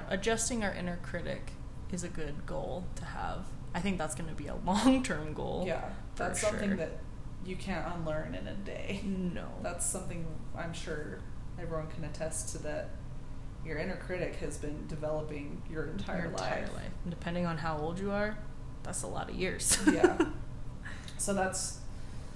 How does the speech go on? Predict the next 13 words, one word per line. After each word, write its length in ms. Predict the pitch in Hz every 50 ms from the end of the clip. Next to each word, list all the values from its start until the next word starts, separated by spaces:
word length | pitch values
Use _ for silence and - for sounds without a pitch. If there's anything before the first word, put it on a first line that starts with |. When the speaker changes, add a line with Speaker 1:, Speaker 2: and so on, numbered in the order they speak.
| - - - - - -
Speaker 2:
that's 360 | - 285 302 311 294 - -
a 80 | 254 226
goal 320 | 196 196 196 190 185 180 180
that 100 | 170 160
I 120 | 143 -
have, 480 | - - - 147 147 147 147 151 156 156
and 140 | 160 156 156
hopefully 500 | 160 185 196 185 - - - 180 170 175
you 140 | 175 175 170
guys 380 | 170 170 156 151 165 - - -
can 280 | - 175 165 160 165 165
kind 300 | - - 165 156 160 160
of 200 | 156 160 -